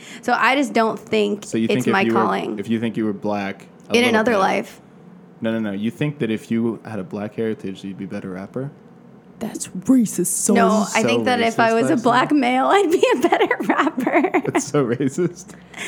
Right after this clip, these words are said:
Speaker 3: Yeah, I don't
Speaker 1: Sometimes
Speaker 3: think
Speaker 1: I
Speaker 3: it has anything to do with
Speaker 1: You don't
Speaker 3: race.
Speaker 1: think
Speaker 3: I think
Speaker 1: so?
Speaker 3: they just happen to be the culture that developed that music style.
Speaker 1: Yes.
Speaker 3: And
Speaker 1: Very
Speaker 3: it's
Speaker 1: much
Speaker 3: not,
Speaker 1: so.
Speaker 3: doesn't mean that it's linked to their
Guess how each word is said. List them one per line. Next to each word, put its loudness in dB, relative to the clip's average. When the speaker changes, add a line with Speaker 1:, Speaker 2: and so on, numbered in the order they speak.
Speaker 3:
Yeah, 4
I 4
don't 4
Speaker 1:
Sometimes 4
Speaker 3:
think 2
Speaker 1:
I 2
Speaker 3:
it 0
has 2
anything 2
to 2
do 0
with 2
Speaker 1:
You 2
don't 2
Speaker 3:
race. -2
Speaker 1:
think 2
Speaker 3:
I 4
think 4
Speaker 1:
so? 2
Speaker 3:
they 2
just -2
happen 2
to 2
be 0
the 0
culture 0
that 0
developed 0
that 2
music 2
style. 2
Speaker 1:
Yes. 0
Speaker 3:
And 0
Speaker 1:
Very 4
Speaker 3:
it's 4
Speaker 1:
much 4
Speaker 3:
not, 0
Speaker 1:
so. -10
Speaker 3:
doesn't 4
mean 2
that 2
it's 0
linked 0
to -2
their 2